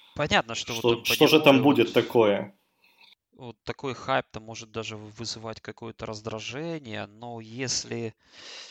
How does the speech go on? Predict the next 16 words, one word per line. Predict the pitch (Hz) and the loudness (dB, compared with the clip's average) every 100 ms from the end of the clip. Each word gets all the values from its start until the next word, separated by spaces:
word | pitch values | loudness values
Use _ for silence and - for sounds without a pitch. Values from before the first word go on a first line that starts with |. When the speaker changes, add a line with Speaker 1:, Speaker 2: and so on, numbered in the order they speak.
| - - - _ _ | -20 -20 -20 _ _
Speaker 1:
э, | - 110 110 | -10 -8 -8
вообще | 113 - - 135 | -10 -8 -8 -8
там, | 113 104 | -14 -10
да, | 104 | -10
посмотреть | - 104 - - 110 107 - | -10 -12 -12 -14 -14 -16 -14
на | 107 101 | -14 -12
список | - - 104 - - | -12 -10 -12 -12 -14
тренеров, | 113 107 104 101 - - | -14 -12 -14 -16 -20 -20
э, | 104 - | -20 -20
Дженоа | - 104 104 101 98 | -14 -14 -14 -16 -18
после | - 107 - 113 | -18 -18 -18 -16
того, | 101 104 | -16 -16
как | 120 | _
ушел | - - 95 | -20 -20 -20
Джанпьер | 107 104 107 | -20 -20 -20
Гаспарини, | 117 - - 220 190 120 | -18 -16 -14 -16 -16 -20